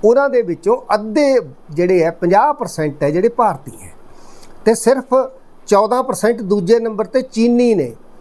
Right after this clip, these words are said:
ਤੇ ਬਾਕੀ ਜਿਹੜੇ ਰਹਿੰਦੇ ਆ ਉਹ ਦੱਖਣੀ ਕੋਰੀਆ, ਨੇਪਾਲ, ਬੰਗਲਾਦੇਸ਼ ਵਗੈਰਾ ਦੇ ਆ। ਜਾਣੀ ਪੰਜਾਹ ਪਰਸੈਂਟ ਵੀਜ਼ੇ ਸ-,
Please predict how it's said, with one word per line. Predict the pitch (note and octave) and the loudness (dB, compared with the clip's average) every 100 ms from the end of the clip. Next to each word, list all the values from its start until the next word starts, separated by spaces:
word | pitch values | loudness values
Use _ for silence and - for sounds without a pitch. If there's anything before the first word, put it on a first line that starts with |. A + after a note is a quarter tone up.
| - | -4
ਤੇ | G#3 | -2
ਬਾਕੀ | F3+ F3+ F3 B3 B3 | 2 0 0 -2 2
ਜਿਹੜੇ | B3 B3+ | 2 2
ਰਹਿੰਦੇ | A3+ A3 B3 A3+ | 0 -2 0 0
ਆ | G3+ | 0
ਉਹ | G#3 F3+ G3 | 0 0 0
ਦੱਖਣੀ | F#3+ - G3+ | -2 -2 -2
ਕੋਰੀਆ, | G3+ F#3+ F#3 G3 | 0 0 2 0
ਨੇਪਾਲ, | F#3 F#3 F3+ F3 F3+ | 0 0 2 2 0
ਬੰਗਲਾਦੇਸ਼ | E3+ F3 F3+ E3+ E3+ C#3 | -2 0 0 0 -2 -2
ਵਗੈਰਾ | D3+ D3+ D3 | -2 0 0
ਦੇ | C#3+ D#3 | 0 -2
ਆ। | G3 | 0
ਜਾਣੀ | A#3+ C#4 - | -2 -4 -4
ਪੰਜਾਹ | G3 G#3 A#3+ D#4 | 0 2 2 2
ਪਰਸੈਂਟ | D#4+ C4+ B3+ C#4 D#4 | 0 -2 0 -2 -2
ਵੀਜ਼ੇ | A#3 A#3 B3 C4+ | -2 0 2 2
ਸ-, | - - | -2 -18